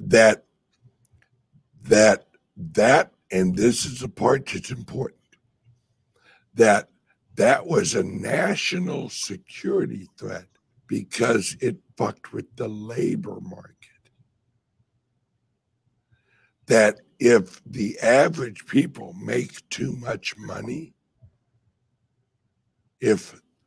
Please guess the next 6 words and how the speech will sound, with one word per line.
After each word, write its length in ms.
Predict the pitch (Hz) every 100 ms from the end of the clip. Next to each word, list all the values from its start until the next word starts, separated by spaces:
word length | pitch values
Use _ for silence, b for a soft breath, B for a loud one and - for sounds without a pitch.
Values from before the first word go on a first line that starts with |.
| -
the 280 | 90 131
workers 840 | 123 135 135 107 - - - - - - _ b b b b b b b _
make 460 | 117 117 - -
too 260 | - 139 147
much 460 | 139 123 - -
money 720 | 214 - - - 214 - -